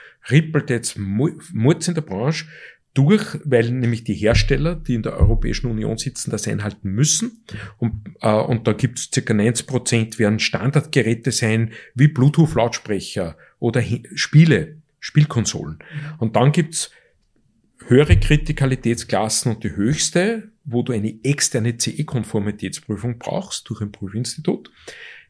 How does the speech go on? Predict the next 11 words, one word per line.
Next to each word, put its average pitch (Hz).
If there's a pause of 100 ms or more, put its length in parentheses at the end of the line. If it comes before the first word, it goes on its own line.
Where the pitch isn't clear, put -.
(100)
Die 123
sind -
zum 139
Beispiel 110
dann 110
Geräte 95
im 107
Bereich 98
Industrie, 123
Steuersysteme 123
für 113